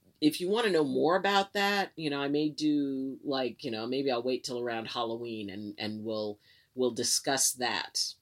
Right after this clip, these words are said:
We'll do a, a program on that. But, uh, the idea of being able to integrate and incorporate empathy with other abilities, because, I mean, just because you're empathic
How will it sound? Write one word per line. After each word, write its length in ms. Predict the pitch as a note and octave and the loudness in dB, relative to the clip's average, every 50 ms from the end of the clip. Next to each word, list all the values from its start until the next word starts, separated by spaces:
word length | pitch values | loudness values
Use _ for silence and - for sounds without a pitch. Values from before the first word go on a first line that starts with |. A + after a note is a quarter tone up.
| _ - | _ -10
We'll 420 | B2 A#2 A#2 A2+ A2+ A2 G#2+ G#2+ | -6 -4 -2 -2 -2 -2 -4 -6
do 280 | A2+ A2 - B2 A#2 A2+ | -8 -4 -2 -2 0 0
a, 280 | G#2+ G#2+ G2+ F#2+ F#2+ - - | 0 -2 -2 -4 -6 -6 -6
a 120 | A2 G#2 | -6 -6
program 540 | G2+ - _ - C#3 C3 B2 A#2+ A#2 A2 G#2+ | -6 -8 _ -2 -2 0 0 0 -4 -6 -6
on 180 | G2+ G2+ G#2 G2 | -6 -8 -8 -10
that. 280 | F2+ B1+ G1+ - - - _ _ _ _ _ _ _ _ _ _ _ _ _ _ _ _ _ | -10 -12 -14 -16 -20 -20 _ _ _ _ _ _ _ _ _ _ _ _ _ _ _ _ _
But, 480 | - B2 D#3+ F3+ F3 - - - - - - _ _ _ - - - - - - _ _ - | -4 2 4 4 4 4 0 -6 -14 -14 -14 _ _ _ -20 -20 -20 -20 -20 -20 _ _ -4
uh, 280 | B2+ A#2+ A#2+ A#2+ A#2+ A#2+ A#2+ | 0 2 2 4 2 0 -2
the 160 | A#2 C3+ C#3 | -2 2 4
idea 540 | C3+ D3 D#3+ D#3 C#3+ D3 D3+ D3+ D3 C#3+ - - | 6 6 4 4 2 0 2 2 0 0 -2 -2
of 280 | C#3 C3+ C3 B2+ A#2+ A#2+ | -2 -2 -2 -2 -4 -2
being 300 | D3 C#3+ C#3 C#3 C#3 - - | -2 0 0 0 -2 -2 2
able 340 | C3+ C#3 D3 C#3+ D3 D3 C#3+ - | 2 2 2 2 0 -4 -4 -4
to 400 | - - C3+ B2+ B2 B2 B2 A#2 - - | -8 -6 -4 -2 -2 -2 -4 -6 -4 0
integrate 640 | C3+ D3+ E3 D#3+ F#3 D3 D3 D3 C#3+ C3+ C3 B2+ - - | 0 0 2 0 -2 0 0 2 4 4 2 0 -2 -6
and 100 | B2+ B2 | -6 -6
incorporate 1000 | A#2+ B2 A#2+ - - - - D#3+ F3 F#3 - E3+ D3 B2+ A#2 A#2 A#2 G2+ - - - _ _ _ _ - - | -6 -8 -12 -14 -14 -8 -4 -2 -2 -2 -2 -2 -2 0 0 -2 -4 -8 -10 -12 -20 _ _ _ _ -4 -2
empathy 600 | D#3+ F#3 F#3+ - D3 - - A#2+ A#2+ A#2+ A#2+ - _ _ _ _ _ _ _ | -2 0 0 -2 -8 -4 -4 -4 -4 -4 -8 -12 _ _ _ _ _ _ _
with 680 | C3 B2+ B2+ C#3 D#3+ G3 G#3 D#3+ - - - - - - _ - - _ _ - | -10 -10 -4 4 10 10 10 10 8 2 -6 -16 -18 -20 _ -20 -20 _ _ 0
other 580 | D3 D#3+ E3+ D3+ E3 D#3+ D#3 D3 C#3+ C#3 - - | 0 2 2 2 4 4 4 4 4 2 2 0
abilities, 880 | C3 A#2+ A2+ - C#3+ F#3 A3+ A#3+ F3 B2 G2 D#2+ - - - - - - _ - | -2 -4 0 2 2 4 4 4 2 2 0 -6 -4 -4 -4 -4 -4 -6 _ -6
because, 520 | F#3+ A#3+ A#3 - C4 A#3 A#3 A3+ F#3+ F3+ - | -4 -4 -2 0 2 2 2 2 0 0 0
I 60 | B3+ | 0
mean, 300 | B3+ A#3 A#3 A#3 G#3 F3 _ | 0 0 -2 -2 -4 -6 _
just 260 | - - B3 C#4 - | -2 0 0 0 0
because 260 | - C4+ - B3+ G3+ | -2 0 0 0 0
you're 100 | G#3+ G#3 | 2 0
empathic 560 | G3 F3+ F#3 - - D#4 D#4+ D4+ - C#3 C3 | 0 -2 -4 -8 -10 -10 -10 -6 -4 -6 -6